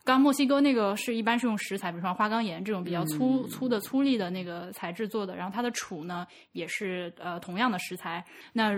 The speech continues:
Speaker 1: 是意大利现在最通用的，就这种意式的这个 mortar and pestle 的话，它是一般是用白色大理石，然后它是一个，呃，比较厚的白色大理石，然后四角还有四个把手，石头把手，
Speaker 2: 嗯，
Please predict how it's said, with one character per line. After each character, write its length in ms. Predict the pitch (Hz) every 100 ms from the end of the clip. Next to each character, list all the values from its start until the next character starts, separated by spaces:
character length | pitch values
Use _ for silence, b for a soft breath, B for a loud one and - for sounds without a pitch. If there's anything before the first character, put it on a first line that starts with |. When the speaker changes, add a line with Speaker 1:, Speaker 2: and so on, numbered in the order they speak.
| 190
Speaker 1:
是 300 | - 240 220
意 100 | 226
大 160 | 285 294
利 160 | 320
现 140 | 262 247
在 100 | 220
最 160 | 247
通 220 | 226 247 240
用 140 | 214
的， 120 | 190
就 120 | 190
这 80 | 202
种 160 | 214 196
意 200 | 294 269
式 220 | - 247
的 140 | 190
这 160 | 170 185
个 340 | 175 - - -
mortar 400 | 190 190 208 175
and 20 |
pestle 320 | 202 196 -
的 60 | 269
话， 140 | 196
它 160 | - 202
是 440 | - 208 185 175
一 160 | - 226
般 260 | 208 226 233
是 140 | 233
用 180 | 202 180
白 160 | 175
色 80 | 202
大 140 | 262 233
理 80 |
石， 340 | 185 - 165 214 - B B
然 140 | 220
后 140 | 233 254
它 340 | 254 285 285
是 320 | 277 285 254
一 140 | 220 214
个， 340 | 247 233 202 190
呃， 360 | - 202 196 196
比 120 | 202
较 140 | 190
厚 300 | 190 - 339
的 100 | 226
白 160 | 185 185
色 100 | 277
大 120 | 254
理 100 | 220
石， 180 | - 185
然 140 | 185
后 80 | 208
四 320 | 240 - 359
角 180 | 220 165
还 180 | - 190
有 100 | 185
四 180 | - 277
个 180 | 202 175
把 200 | 175 214
手， 180 | - - _
石 240 | - - 214
头 120 | 262
把 160 | 190
手， 200 | 214 165 -
Speaker 2:
嗯， 200 | - 170